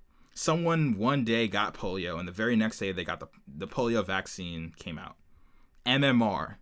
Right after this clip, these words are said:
vaccine came out. New vaccine just dropped. No, man, they,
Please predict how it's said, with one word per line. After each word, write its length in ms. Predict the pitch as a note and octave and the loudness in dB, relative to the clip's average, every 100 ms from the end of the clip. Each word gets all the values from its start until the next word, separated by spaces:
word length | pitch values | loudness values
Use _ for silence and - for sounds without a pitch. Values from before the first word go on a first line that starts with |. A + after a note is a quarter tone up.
| - | -14
vaccine 760 | - G#2 G2 - - D2 - A2+ - | -6 0 0 -2 -8 -10 -12 -18 -10
came 260 | F#2+ F2 | -8 -6
out. 260 | C2 - - _ _ _ - | -8 -12 -18 _ _ _ 0
New 220 | A#2+ C3 | 2 4
vaccine 560 | C3 B2+ - D3 A#2 | 4 4 2 2 2
just 260 | F#2+ E2 - | 2 -6 -8
dropped. 540 | - F2 F#2+ - - - - _ _ _ - - - - - - - _ - _ - | -6 -2 -2 -4 -18 -20 -20 _ _ _ -20 -20 -20 -20 -20 -20 -20 _ -20 _ -8
No, 360 | A#2 D3+ D#3+ B2 | 0 4 4 4
man, 300 | A#2 C3+ A#2+ | 4 4 2
they, 160 | C3+ | 0